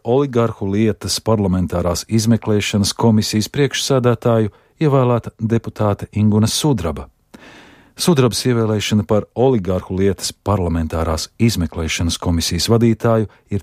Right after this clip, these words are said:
ciniska ņirgāšanās. Tā pavēstīs biedrības Sabiedrība par atklātību Delna vadītājs Jānis Volberts. Citviet pasaulē starp Izraēlas policiju un palestīniešu protestētājiem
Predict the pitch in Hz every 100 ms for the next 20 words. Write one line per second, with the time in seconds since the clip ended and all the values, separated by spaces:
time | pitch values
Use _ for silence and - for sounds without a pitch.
0 | - - 107 95 85 - - - 131 123
1 | 92 80 87 78 - - - - - -
2 | - 156 147 131 117 120 107 123 127 117
3 | 113 101 - - - 143 117 107 104 101
4 | 101 107 - 110 - 104 101 110 92 82
5 | 78 101 123 139 135 117 - 92 90 -
6 | 87 80 - - _ 98 107 123 107 113
7 | 139 117 90 - - - _ _ _ _
8 | - - - - - - _ - 147 143
9 | - 143 - 127 123 117 - _ _ -
10 | - 123 135 127 123 117 - - 123 123
11 | 120 - 123 117 110 107 110 123 123 117
12 | - 120 120 110 - 120 120 - - 117
13 | 110 110 110 101